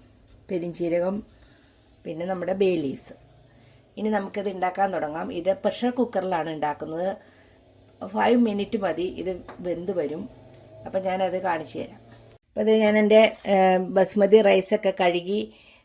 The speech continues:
ഏ, കുതിർത്തി എടുത്തത് ഇതുപോലെ ഇങ്ങനെ വെച്ചേക്കുവാണ്. ഇനി ഞാൻ പ്രഷർ കുക്കറിൽ ഇത് ഉണ്ടാക്കാൻ പോവാണ്.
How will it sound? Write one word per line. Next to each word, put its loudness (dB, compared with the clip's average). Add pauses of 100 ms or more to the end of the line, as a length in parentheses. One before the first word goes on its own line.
ഏ, -6 (100)
കുതിർത്തി 0 (260)
എടുത്തത് -2 (240)
ഇതുപോലെ 0
ഇങ്ങനെ -6
വെച്ചേക്കുവാണ്. -8 (380)
ഇനി -12
ഞാൻ -6
പ്രഷർ -6
കുക്കറിൽ -8 (400)
ഇത് -6
ഉണ്ടാക്കാൻ -8
പോവാണ്. -16